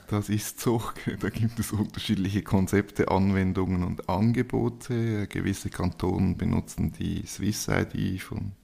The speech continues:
Swisssign für gewisse, ähm, öffentliche Zugänge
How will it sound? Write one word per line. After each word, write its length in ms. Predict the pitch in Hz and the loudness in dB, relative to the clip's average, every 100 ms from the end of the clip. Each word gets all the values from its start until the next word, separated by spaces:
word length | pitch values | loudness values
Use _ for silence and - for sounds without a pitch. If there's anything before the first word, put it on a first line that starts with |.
| - | -20
Swisssign 600 | - 95 104 - 98 101 | 0 0 2 2 4 4
für 160 | 101 95 | 2 0
gewisse, 560 | 98 98 98 - 95 98 - - - - - - - - | -2 -4 -4 -4 -4 -4 -8 -18 -16 -18 -18 -20 -14 -4
ähm, 260 | 64 90 - | 0 2 2
öffentliche 1080 | 85 - - - 85 98 - 82 87 85 | 2 0 -4 -2 -2 -2 -4 -2 -2 -4
Zugänge 640 | - 98 92 - 87 95 85 | -4 -4 -4 0 0 2 0